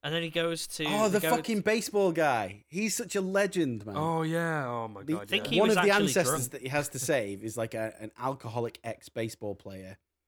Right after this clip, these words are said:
Speaker 2: who really, like, I, I, I looked him up and I think he did do something like that. I think he was a bit of a, a, a sports star or something.
Speaker 1: Okay.
Speaker 2: But he plays, like, this washed-up tramp who used to be a baseball
Speaker 1: <laughs>
Speaker 2: player.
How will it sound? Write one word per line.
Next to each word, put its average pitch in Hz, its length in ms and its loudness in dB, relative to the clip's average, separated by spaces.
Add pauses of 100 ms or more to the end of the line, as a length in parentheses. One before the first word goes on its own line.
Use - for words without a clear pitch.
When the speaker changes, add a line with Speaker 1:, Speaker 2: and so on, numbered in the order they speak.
(360)
Speaker 2:
who 139 100 -2
really, 202 500 0
like, 151 220 -2
I, 165 140 0 (180)
I, 156 120 -4 (100)
I 160 60 0
looked 233 260 -2
him 214 100 0
up 247 140 -2
and 185 80 4
I 185 60 2
think 254 200 -4
he 190 140 -6
did 196 260 -4
do 220 160 -6
something 165 320 -4
like 101 160 -8
that. 92 180 -16 (300)
I 135 40 -16
think 160 160 -8
he 165 80 -12
was 165 200 -2
a 151 60 -4
bit 143 160 -4
of 127 80 -6
a, 127 120 -2 (200)
a, 123 120 -8 (160)
a 131 40 -8
sports - 320 -10
star 95 400 -8
or 92 80 -18
something. 101 360 -18 (440)
Speaker 1:
Okay. 135 380 -14 (220)
Speaker 2:
But 135 140 -6
he 135 80 -6
plays, 151 380 0
like, 131 240 -2
this 117 200 -10
washed-up 127 400 -6
tramp 113 440 -6 (580)
who 120 80 -6
used 113 240 -6
to 117 80 -10
be 113 120 -2
a 107 60 -2
baseball 110 400 -4
Speaker 1:
<laughs> - 0 -
Speaker 2:
player. 101 380 -6